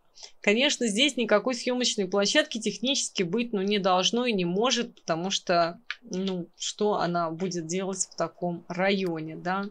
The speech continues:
То есть, казалось бы. Давайте заглянем вот сюда. Здесь у нас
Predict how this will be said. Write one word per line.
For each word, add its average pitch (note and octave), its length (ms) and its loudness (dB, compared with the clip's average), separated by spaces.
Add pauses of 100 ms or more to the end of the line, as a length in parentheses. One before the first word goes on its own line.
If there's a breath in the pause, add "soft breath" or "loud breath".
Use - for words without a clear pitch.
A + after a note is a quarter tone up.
(280)
То F3+ 80 -2
есть, E3+ 160 -4
казалось F3 580 -2
бы. - 100 -16 (520 loud breath)
Давайте B3 240 6
заглянем A3+ 500 6
вот G3+ 180 0
сюда. B3+ 580 6
Здесь G3 600 2
у G3 100 -2
нас A3 380 4